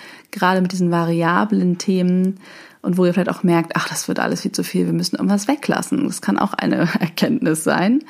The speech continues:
Ähm, und es macht Sinn, dass eben die Eltern im Hintergrund einfach wissen, was ist hier unsere Struktur. Das müssen die Kinder ja gar nicht wissen. Ähm, aber ihr wisst, wer holt wann ab,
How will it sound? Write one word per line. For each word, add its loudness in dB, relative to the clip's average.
Ähm, 2
und 2
es -2
macht -2
Sinn, 2
dass -2
eben -2
die -2
Eltern 2
im 2
Hintergrund 0
einfach -4
wissen, 0
was 0
ist -4
hier 0
unsere 2
Struktur. -2
Das -4
müssen 0
die -2
Kinder 2
ja 2
gar 0
nicht -4
wissen. 0
Ähm, 0
aber 0
ihr 2
wisst, -2
wer 2
holt 0
wann 2
ab, -2